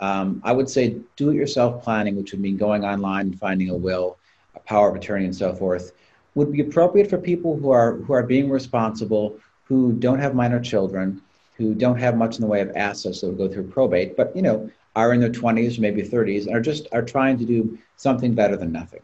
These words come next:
And I think that's, that's, that's the appropriate time.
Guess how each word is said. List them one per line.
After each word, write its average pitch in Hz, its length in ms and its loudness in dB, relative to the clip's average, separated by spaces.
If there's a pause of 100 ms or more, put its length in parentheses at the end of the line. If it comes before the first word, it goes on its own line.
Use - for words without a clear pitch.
(220)
And 107 80 -2
I 110 80 2
think 123 180 0
that's, 117 480 0
that's, 110 320 -2
that's 113 180 -2
the 110 120 -2
appropriate 98 500 -4
time. 90 440 -6